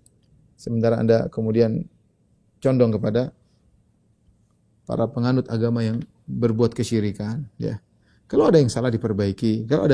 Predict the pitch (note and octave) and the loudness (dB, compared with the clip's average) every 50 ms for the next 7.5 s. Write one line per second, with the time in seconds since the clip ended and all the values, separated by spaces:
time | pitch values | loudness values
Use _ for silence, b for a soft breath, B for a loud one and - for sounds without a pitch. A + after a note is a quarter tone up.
0 | B2 C3 C#3+ C3 B2+ - - B2 - _ _ _ _ _ _ _ - A#2+ A2+ A#2 | 2 2 0 0 0 0 -2 -6 -6 _ _ _ _ _ _ _ -6 -4 0 0
1 | A#2 A#2+ B2+ A#2 - B2+ A#2+ A#2+ A2+ G#2+ G2 C3+ C#3 B2+ - - A#2 G#2+ G#2+ G#2+ | 2 2 0 0 -2 -2 -2 -2 -2 -2 0 0 0 0 0 0 -2 0 0 0
2 | G#2+ G2+ - - A2+ A2+ - - b b b b - B2 C3+ - C#3+ C#3 C#3+ D3+ | -2 -2 -2 -2 -2 -2 -4 -6 b b b b -2 0 0 0 0 2 4 4
3 | D3+ - D3+ C#3+ C#3+ B2+ - D#3 - D#3 B2+ C3 B2+ C3 B2 A2+ - - - _ | 4 6 4 2 0 0 0 0 0 2 2 4 4 4 2 0 -2 -6 -14 _
4 | _ _ _ _ _ _ - - B2+ A#2+ - A#2+ - - C#3 C3+ B2+ B2 B2 B2 | _ _ _ _ _ _ -2 0 0 0 0 -2 -4 0 0 0 0 0 -2 -4
5 | - A2 G#2+ - - - G#2 - _ _ _ _ - A2+ - B2 B2+ C3+ B2+ - | -8 -10 -10 -10 -10 -10 -12 -14 _ _ _ _ -10 -6 -4 -2 0 0 -2 -2
6 | - - B2 B2+ B2+ B2+ C3+ C#3+ B2+ C#3 C3+ - - C#3 C#3 B2+ - - B2 - | -4 -4 -2 0 2 6 6 6 8 6 4 2 0 -2 -2 -2 0 0 -2 -2
7 | - B2+ - C#3 C#3+ C#3 C3 B2 - - | -2 -4 -2 0 0 0 0 -2 -4 -8